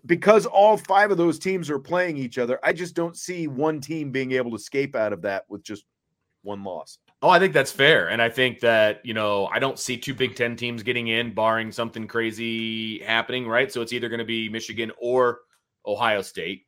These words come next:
Speaker 2: I, I would say that. Uh, you know, do Georgia and Alabama both get in? I, I still have a lot of question marks about Alabama's quarterback position. Now, can they overcome that with the talent that's around them? Sure.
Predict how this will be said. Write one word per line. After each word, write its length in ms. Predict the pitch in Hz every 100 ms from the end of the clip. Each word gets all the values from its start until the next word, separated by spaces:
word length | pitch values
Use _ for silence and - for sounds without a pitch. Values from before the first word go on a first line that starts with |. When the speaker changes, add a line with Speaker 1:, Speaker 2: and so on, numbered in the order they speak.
| _
Speaker 2:
I, 60 | 101
I 220 | 98 104
would 160 | 104
say 160 | - 107
that. 360 | 85 87 87 - _ _ _ _ _ _
Uh, 60 | - -
you 100 | 120
know, 400 | 117 107 98 87 _ _ _ _ _ _ -
do 240 | 123 117
Georgia 440 | 104 127 127 123 117
and 220 | 123 123
Alabama 500 | 123 127 127 127 123
both 300 | 123 131 -
get 140 | 135
in? 220 | 131 156 - -
I, 160 | 131 -
I 60 | 156
still 180 | - 190
have 120 | 160
a 20 |
lot 160 | 139 120
of 80 |
question 320 | - 147 139 123
marks 300 | 120 117 120
about 400 | 113 113 110 - _ _ _ _ _ _
Alabama's 600 | 120 123 117 120 113 95
quarterback 520 | - 190 175 104 90
position. 360 | 82 87 82 78
Now, 200 | 127 92 - _ _
can 140 | - 135
they 120 | 135
overcome 440 | 131 117 - 131
that 180 | 131 139
with 120 | 127
the 60 | -
talent 280 | 131 123 120
that's 160 | 117
around 320 | 101 95 127 160
them? 160 | 190
Sure. 440 | - - 330 104